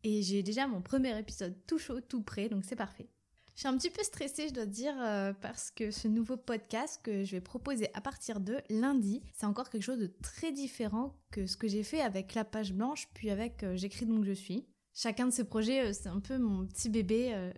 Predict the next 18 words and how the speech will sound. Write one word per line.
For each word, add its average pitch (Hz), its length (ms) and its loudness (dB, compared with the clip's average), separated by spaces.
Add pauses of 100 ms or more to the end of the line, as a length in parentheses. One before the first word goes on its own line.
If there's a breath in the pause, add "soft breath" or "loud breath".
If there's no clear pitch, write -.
(100)
j'adore 202 560 2
ces 220 160 -4
deux 196 140 0
formats, 196 580 0
mais 202 120 4
ce 202 140 0
petit 185 200 -8
troisième, 226 800 2 (160 loud breath)
je - 120 -4
sens 277 260 2
que 285 120 0
je 202 100 0
vais 202 140 4
vraiment 269 500 4
me 277 140 0
faire - 260 -4 (100)
plaisir 254 380 2
avec, 233 640 -2